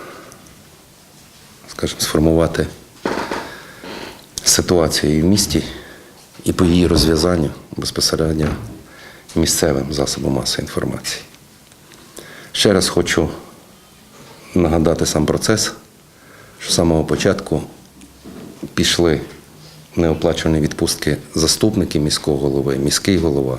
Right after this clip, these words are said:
і апарат управління. Це було біля сорока людей. І в першу чергу ми пішли з одною ціллю: привернути увагу обласної державної адміністрації,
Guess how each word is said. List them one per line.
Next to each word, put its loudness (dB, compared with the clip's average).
і 2
апарат 0
управління. -4
Це -4
було 2
біля 2
сорока -2
людей. -6
І 2
в 2
першу 2
чергу -2
ми 0
пішли 0
з 0
одною 2
ціллю: -6
привернути 2
увагу 2
обласної 4
державної 2
адміністрації, -4